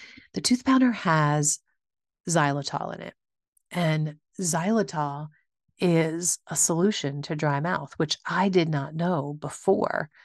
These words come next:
but it's really kinda cool. It's a natural ingredient that stimulates our saliva.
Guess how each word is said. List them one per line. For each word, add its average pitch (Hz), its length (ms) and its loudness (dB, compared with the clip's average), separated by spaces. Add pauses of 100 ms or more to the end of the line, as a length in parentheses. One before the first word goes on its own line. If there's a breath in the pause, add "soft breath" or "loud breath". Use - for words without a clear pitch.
(600 soft breath)
but 156 320 4 (240)
it's - 180 -8
really 190 300 2
kinda 135 260 -4
cool. - 440 -2
It's 170 160 -6
a 160 60 2
natural 156 460 -2
ingredient 147 580 0
that 147 160 -6
stimulates 170 880 -2
our 139 340 -8
saliva. 165 720 -2